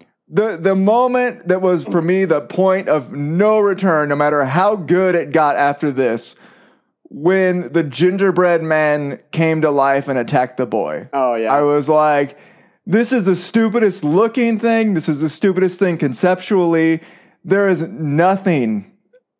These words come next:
Speaker 1: that is interesting about that." It was just dumb.
Speaker 2: Yeah.
Speaker 1: You
Speaker 2: See,
Speaker 1: know?
Speaker 2: it was like, it was almost cool when the girl went outside and, and she was like,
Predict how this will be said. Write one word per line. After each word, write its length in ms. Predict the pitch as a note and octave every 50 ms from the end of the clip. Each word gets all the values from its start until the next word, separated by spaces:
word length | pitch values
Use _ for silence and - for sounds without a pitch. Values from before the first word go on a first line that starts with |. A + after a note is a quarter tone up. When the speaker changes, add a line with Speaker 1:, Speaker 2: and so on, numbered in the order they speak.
| _ _ _
Speaker 1:
that 340 | D3 C3+ C#3+ D3+ C#3+ C3+ -
is 380 | C#3 C#3+ C3+ C3 A#2 - - _ _ _ _ _ -
interesting 500 | E3 D#3+ - D#3+ D3 C3+ - C3+ B2 A#2+
about 280 | A#2 G#2+ G2 G2+ -
that." 180 | - F#2+ E2 E2+
It 80 | A#2 C3+
was 180 | C#3 D3 C#3+
just 220 | D3+ D3 B2 - -
dumb. 260 | D3 A#2+ G2 - - - _ _ -
Speaker 2:
Yeah. 260 | C#3+ C3 A#2 A2 G2+ - _ _ _ _ _
Speaker 1:
You 80 | - C3+
Speaker 2:
See, 60 | C#3+
Speaker 1:
know? 180 | - D#3 A#3 B3+
Speaker 2:
it 20 |
was 160 | C4+ C#4 B3+
like, 320 | B3+ B3 A3 G3+ G3 F#3 A3+
it 80 | A3+
was 180 | A#3+ C4+ B3+ A3+
almost 500 | A#3 G#3 G3+ G#3 A3 A3 G#3+ G3 F#3 -
cool 440 | - G#3+ G#3 G3+ G#3 G3+ G3+ G3+ F#3+
when 160 | E3+ D#3+ D#3
the 80 | D3 C#3+
girl 800 | - - C#3+ C#3+ D3 D3+ D#3 D#3 D#3 D3+ D3+ D3+ D#3 D3+ - _ _ _ _ _ _ _ _ _ _ _ _ _ _ -
went 240 | C3 C#3 D3 D3+
outside 1040 | D3+ D3 D3 C#3+ - - - C#3+ B2+ B2+ B2+ B2+ B2+ C3 C3 C3 C3 B2+ A#2+ B2+ A#2+ _ _ _ _ _ _ _ _ _ -
and, 640 | C3+ B2 B2 A#2+ A#2+ A#2 A#2 A2+ A2+ G#2+ F#2+ F2 - _ _ _ _ _ -
and 320 | B2+ A#2+ A#2+ A#2 A2+ A2+
she 160 | - - C#3+ C3+
was 160 | C3+ C3 B2
like, 320 | C3 B2 A#2+ A#2 A2 -